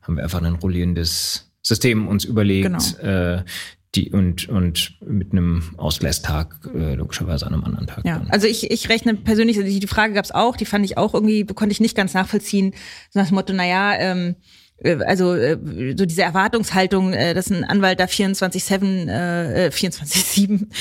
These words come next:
Speaker 2: ähm, bei, äh, Gewehr bei Fuß stehen muss. Ich glaube, oder aus den Reaktionen auch der Mandanten habe ich nicht das Gefühl, ähm, dass die irgendwie den Eindruck haben, wir wären da nicht mehr verfügbar. Das sind wir natürlich, äh, äh, weiterhin, aber ich, ich glaube, dass das gut funktionieren kann und dass, ähm,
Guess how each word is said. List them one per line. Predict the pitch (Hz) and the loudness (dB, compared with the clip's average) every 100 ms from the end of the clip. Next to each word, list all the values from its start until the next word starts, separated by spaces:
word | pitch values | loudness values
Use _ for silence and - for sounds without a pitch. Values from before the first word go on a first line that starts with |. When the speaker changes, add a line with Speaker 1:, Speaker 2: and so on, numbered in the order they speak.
| - 269 - | -2 -2 2
Speaker 2:
ähm, | 202 185 185 185 - | 2 2 2 0 0
bei, | 196 185 185 175 | 0 2 2 2
äh, | 175 180 | 0 -2
Gewehr | 175 190 | 0 0
bei | 175 | 0
Fuß | - 247 | 0 0
stehen | - 202 196 | 2 4 4
muss. | 202 - | 2 0
Ich | 202 | 0
glaube, | 196 202 202 - _ _ - | 2 2 0 -6 _ _ -2
oder | 165 160 160 | 2 2 2
aus | - | 2
den | 202 | 4
Reaktionen | 190 190 - 254 254 | 2 2 2 2 2
auch | 190 | 0
der | 208 | 0
Mandanten | 196 185 202 220 208 - - - | 2 2 2 2 0 -2 -12 0
habe | 190 | 2
ich | 214 | 4
nicht | 214 208 | 2 0
das | - | -2
Gefühl, | 202 - - 202 190 190 180 - - - - | -2 -2 2 4 4 4 0 -8 -20 -14 0
ähm, | 185 180 175 180 175 | 2 4 2 0 0
dass | 185 | -2
die | - 180 | 0 2
irgendwie | 185 190 | 4 4
den | 180 | 2
Eindruck | 175 196 190 | 2 0 2
haben, | 175 180 175 | 0 2 0
wir | 165 | 2
wären | 175 180 | 0 0
da | 170 | -2
nicht | 170 - | -2 0
mehr | 175 | -2
verfügbar. | 170 - 240 - 185 170 | -2 0 0 2 2 0
Das | 165 | -2
sind | 185 | 0
wir | 180 | 0
natürlich, | 170 - 170 160 - | -2 -2 -4 -2 -4
äh, | 165 147 - - | -2 -2 -6 -10
äh, | - 147 | -4 0
weiterhin, | 156 175 196 180 175 | 0 0 0 0 0
aber | - | 0
ich, | 151 - | -2 -2
ich | 160 - | -6 0
glaube, | 170 165 | 0 0
dass | 165 - | -4 -6
das | - | -2
gut | 220 | 0
funktionieren | - 185 190 202 | 0 2 2 2
kann | 196 185 | 2 0
und | 175 175 | 0 0
dass, | 170 - - - - - - | -2 -4 -14 -18 -18 -12 0
ähm, | 180 165 160 | 2 2 0